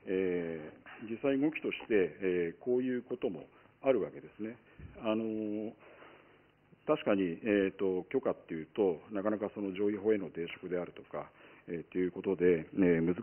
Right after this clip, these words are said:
しい面があると思いますが、えー、その辺の、えー、もう一度再度、えー、研究なり、えー、をするつもりは、おつもりはあるのかとか。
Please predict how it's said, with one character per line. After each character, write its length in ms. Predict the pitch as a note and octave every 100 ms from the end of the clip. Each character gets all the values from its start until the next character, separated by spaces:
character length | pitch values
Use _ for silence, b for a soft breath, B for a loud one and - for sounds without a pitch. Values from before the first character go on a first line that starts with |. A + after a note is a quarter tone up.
| C3+
し 120 | -
い 60 | C3+
面 180 | C3+ F#2
が 120 | D#2+
あ 20 |
る 80 | D#2 -
と 80 |
思 180 | D2 E2+
い 60 | F2
ま 120 | F2+ -
す 80 | D2
が、 220 | E2+ D2+ B B B -
え 300 | F#2+ F2+ E2+
ー、 60 | -
そ 80 |
の 80 | C3
辺 320 | C#3 C#3+ C3+
の、 260 | C#3+ C3 D2+ G2
え 280 | F#2+ F#2
ー、 20 | G2+
も 80 | C#3
う 40 |
一 120 | C#3
度 180 | D#3 D3+ B B B -
再 160 | D#3 A2+
度、 260 | F#2+ E2+ -
え 640 | F#2 F2+ E2+ E2 D#2 C#2 - - -
ー、 40 |
研 180 | G2+ F#2
究 180 | G#2 G2
な 120 | F#2+
り、 120 | D2+ - -
え 640 | E2+ D#2+ D#2 D2 D2+ - - _ _ _ _ _ -
ー、 40 | G2
を 60 | -
す 80 | F#2+
る 240 | F#2+ F#2+ - G2+ -
つ 60 | G2+
も 100 | F#2+
り 100 | F#2
は、 160 | F2+ -
お 120 | G#2+ F#2
つ 80 |
も 120 | G#2 F#2
り 80 |
は 140 | F2+ G2+
あ 40 |
る 80 | F#2
の 100 | E2
か 100 | -
と 100 | -
か。 200 | -